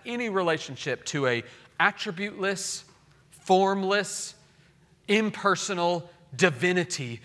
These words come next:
that is the source of all ultimate reality? That is the great subject that underlies Hinduism. There's just this force, this God force over everything. But strangely, despite that,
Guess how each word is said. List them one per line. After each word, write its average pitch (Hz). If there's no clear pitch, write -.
that 160
is 151
the 139
source 156
of 135
all 139
ultimate 135
reality? 120
That 143
is 170
the 165
great 151
subject 143
that 135
underlies 131
Hinduism. 139
There's 143
just 165
this 165
force, -
this 127
God 135
force 135
over 143
everything. 147
But 196
strangely, 147
despite 294
that, 143